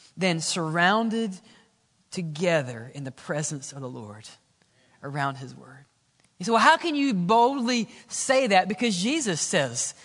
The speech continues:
that where two or three are gathered in his name, there he is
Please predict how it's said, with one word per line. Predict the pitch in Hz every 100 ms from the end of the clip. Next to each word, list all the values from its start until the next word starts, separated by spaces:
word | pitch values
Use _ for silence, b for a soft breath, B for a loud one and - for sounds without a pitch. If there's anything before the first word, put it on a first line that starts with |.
| B
that | 190
where | 202 196
two | - - 254 269
or | 208 196
three | 220 233
are | 208
gathered | 196 208 214 196 202
in | 220
his | 196 240 202
name, | 185 175 196 277 320 - b b b b b
there | 143 170 190
he | 170 185 165
is | 135 135 127 120 -